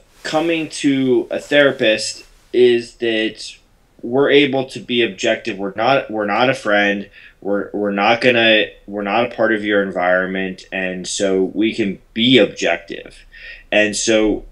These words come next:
that's the beauty of it. But you can go out for, for coffee or for wings or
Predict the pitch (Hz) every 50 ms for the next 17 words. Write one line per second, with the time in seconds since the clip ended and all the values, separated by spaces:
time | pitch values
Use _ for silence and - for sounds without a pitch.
0 | - - - 101 101 92 113 - 113 123 131 - - - - - 117 95 104 107
1 | 226 135 - 139 117 101 95 95 87 98 95 92 - - 107 107 104 92 - 87
2 | 110 117 131 143 139 - 165 143 139 131 127 104 - - - - - - - -
3 | - - - 107 95 - 104 113 120 123 123 123 - - - - - 113 104 101
4 | 98 87 - - - - - 92 87 85 - - - 110 95 90 - - 95 90
5 | 85 82 82 80 82 - - 95 95 95 104 107 104 101 98 98 92 87 - 92
6 | 90 87 85 87 85